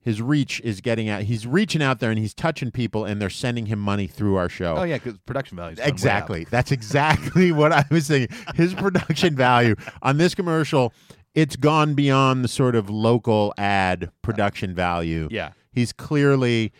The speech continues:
Speaker 1: he's got music in there.
Speaker 2: Yeah.
Speaker 1: So he's paying some royalties there, aren't you, Monty?
Speaker 2: <laughs>
Speaker 1: Um, <laughs> he's got, you know, there's, like, clearly someone in a booth somewhere working some knobs for him.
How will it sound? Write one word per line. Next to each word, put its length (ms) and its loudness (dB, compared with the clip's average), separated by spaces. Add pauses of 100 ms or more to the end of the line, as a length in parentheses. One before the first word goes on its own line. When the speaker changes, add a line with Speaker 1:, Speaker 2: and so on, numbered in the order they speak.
(160)
Speaker 1:
he's 240 -4
got 220 -4
music 420 2
in 140 0
there. 340 -2
Speaker 2:
Yeah. 300 -10
Speaker 1:
So 160 -2
he's 120 -2
paying 360 0
some 240 -4
royalties 540 0
there, 280 0 (160)
aren't 260 -2
you, 60 0
Monty? 400 -2 (220)
Speaker 2:
<laughs> 180 -20
Speaker 1:
Um, 440 2
<laughs> 720 -4 (1080)
he's 280 0
got, 380 2 (400)
you 160 2
know, 340 4 (200)
there's, 220 2
like, 160 0
clearly 420 4
someone 420 2
in 100 0
a 40 -2
booth 340 2
somewhere 580 -2
working 460 0
some 320 -2
knobs 440 0
for 220 -4
him. 340 -8